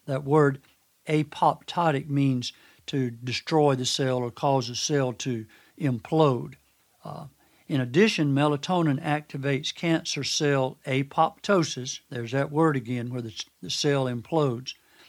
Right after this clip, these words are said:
So it, it, melatonin activates cancer cell implosion or destruction. So there's the benefit of melatonin. And it also, melatonin also inhibits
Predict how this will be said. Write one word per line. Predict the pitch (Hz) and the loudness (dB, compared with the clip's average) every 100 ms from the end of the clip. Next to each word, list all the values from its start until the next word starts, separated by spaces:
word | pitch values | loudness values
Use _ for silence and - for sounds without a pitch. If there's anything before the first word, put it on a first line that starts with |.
| _ | _
So | - 139 131 | -6 -2 0
it, | 131 _ _ _ _ | -2 _ _ _ _
it, | - 147 139 | -10 -6 0
melatonin | 139 147 143 175 156 135 - | 2 2 2 2 4 2 -2
activates | 156 180 175 - 139 143 123 - - | -2 -2 -4 -10 -2 -2 -2 -8 -6
cancer | 165 156 - - | -2 -2 -2 -8
cell | 135 - 151 143 131 131 | -6 -2 0 0 -2 -2
implosion | 143 127 110 156 147 143 110 110 113 | 0 0 -2 2 4 4 2 -6 -10
or | 110 | -10
destruction. | 113 - - 151 - - - _ _ _ _ _ - - _ | -10 -10 -2 -2 -2 -12 -12 _ _ _ _ _ -20 -20 _
So | - 135 - _ _ _ | -2 -2 -2 _ _ _
there's | 127 139 131 | 0 2 2
the | - | 0
benefit | 131 180 165 - 135 143 _ _ | 2 4 4 2 2 2 _ _
of | - 123 | -6 -2
melatonin. | 127 131 123 - 175 156 127 - _ _ - - _ _ _ - | 2 2 0 4 8 8 6 -2 _ _ -20 -20 _ _ _ -4
And | 135 123 | 0 2
it | |
also, | 135 143 160 156 - - | 6 8 6 4 -8 0
melatonin | 165 147 143 180 160 143 | 4 4 4 6 8 10
also | 151 185 - 151 | 8 8 6 6
inhibits | 131 120 147 156 135 - | 6 2 2 2 2 -4